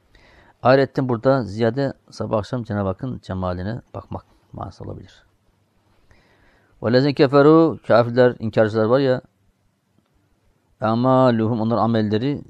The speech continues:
yaptığı işler, كَسَرَابٍ, bir serap gibidir ki, بِقِيعَةٍ, bir çölde görünen serap gibidir ki, يَحْسَبُهُ الظَّمْآنُ مَاءً.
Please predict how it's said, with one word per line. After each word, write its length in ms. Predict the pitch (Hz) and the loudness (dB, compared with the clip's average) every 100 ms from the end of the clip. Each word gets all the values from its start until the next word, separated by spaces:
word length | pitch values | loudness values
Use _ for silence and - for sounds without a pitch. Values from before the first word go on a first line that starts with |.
| _ | _
yaptığı 260 | 104 - 107 | -6 -4 -8
işler, 320 | 98 117 131 | -4 0 0
كَسَرَابٍ, 920 | 135 - 104 104 113 117 104 135 156 - _ _ _ _ _ _ _ | -2 -8 -4 -2 2 2 0 -6 -8 -12 _ _ _ _ _ _ _
bir 140 | 135 | -2
serap 480 | 139 - 104 123 - | -2 -2 2 2 2
gibidir 360 | 110 101 95 123 | -6 -6 -6 -8
ki, 580 | - 135 135 135 131 135 _ | -6 -4 -2 -4 -8 -12 _
بِقِيعَةٍ, 720 | 120 - 139 104 101 101 95 | -10 -4 0 -2 -2 -6 -6
bir 80 | 107 | -8
çölde 560 | - - 101 98 123 127 _ _ _ | -8 -4 -4 0 -2 -2 _ _ _
görünen 220 | - 101 113 | -6 -4 -4
serap 300 | - 104 - | -4 -4 -4
gibidir 240 | 98 110 | -6 -8
ki, 160 | - 120 | -6 -4
يَحْسَبُهُ 360 | 110 107 113 | -4 -2 -4
الظَّمْآنُ 840 | 107 110 101 107 98 131 147 156 151 _ _ _ _ | -2 -4 -2 -4 -2 -2 -2 -4 -6 _ _ _ _
مَاءً. 460 | 113 123 95 92 | 2 4 4 0